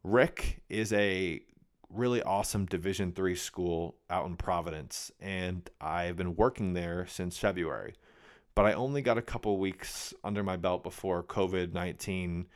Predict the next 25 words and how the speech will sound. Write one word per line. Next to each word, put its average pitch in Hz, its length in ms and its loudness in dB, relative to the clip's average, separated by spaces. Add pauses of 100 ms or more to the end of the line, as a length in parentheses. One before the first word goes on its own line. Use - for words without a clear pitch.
(480)
decided 92 320 0
to 90 80 0
really 117 500 4
mess 107 260 2
things 98 240 2
up 95 180 4
for 90 120 -2
so 90 180 -2
many 85 200 -4
people. 82 540 -6
So 92 440 0 (480)
as 113 200 4
of 127 120 4
right 127 180 6
now, 120 540 0
um, 90 540 -2 (100)
here 95 220 -2
we 101 100 4
are 98 160 4
in 92 140 0
May. 101 440 0
I'm 87 440 -4 (180)
working 98 320 -2
for 92 160 -2
home 107 480 -2